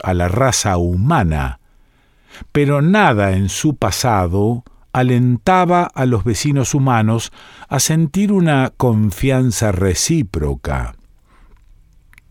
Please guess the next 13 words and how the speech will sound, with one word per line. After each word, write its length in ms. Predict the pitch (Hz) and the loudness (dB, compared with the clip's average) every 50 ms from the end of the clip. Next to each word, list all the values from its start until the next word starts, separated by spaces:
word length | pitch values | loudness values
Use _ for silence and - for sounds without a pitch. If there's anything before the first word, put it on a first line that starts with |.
| - - _ _ - - - - - | -20 -20 _ _ -20 -20 -20 -8 -2
No 120 | 127 151 | 0 2
importa 400 | 160 151 127 151 160 143 131 135 | 2 2 2 0 0 0 0 0
qué 160 | 107 143 151 | 0 0 2
deporte, 680 | 139 127 110 92 135 139 135 123 95 - 123 123 123 120 - - - - - - - | 2 0 0 0 0 0 0 0 0 -2 -2 -2 -2 -4 -6 -14 -20 -20 -20 -8 -4
ejercicio 800 | 139 127 - 139 123 113 - - - 131 - - - 123 123 - - | -4 -2 0 0 -2 0 -2 -2 -2 -2 -2 0 0 0 -2 0 0
u 200 | 185 185 - - | -2 -2 -2 -2
ocupación 840 | - 135 117 - - 127 101 - 101 - - - 147 143 135 127 117 - - - - - | -4 -4 -2 -2 -4 -4 -2 -2 -2 -2 0 0 2 2 2 0 -2 -4 -10 -20 -20 -8
practicaran 800 | _ 135 131 123 - - 123 107 - 131 127 123 117 110 104 95 | _ -2 -2 -2 -4 -6 -8 -4 -2 -2 0 0 0 0 -2 -2
juntos 580 | - - 127 127 120 113 98 120 110 98 - - - | -2 -2 0 0 0 0 0 -2 -2 -2 -4 -10 -8
Dora 540 | 117 104 110 127 131 135 131 131 131 - - _ | -4 0 2 2 4 4 4 2 0 0 -4 _
y 120 | 117 110 | -4 -2
Bertie, 600 | 104 98 110 104 95 90 87 - 113 110 110 113 - - - - - - - - - | 0 0 0 0 0 0 -2 -4 -4 -4 -4 -4 -8 -16 -20 -20 -20 -20 -20 -10 -4
era 500 | 151 160 160 165 160 165 170 170 - | -2 0 0 2 0 0 0 -2 -6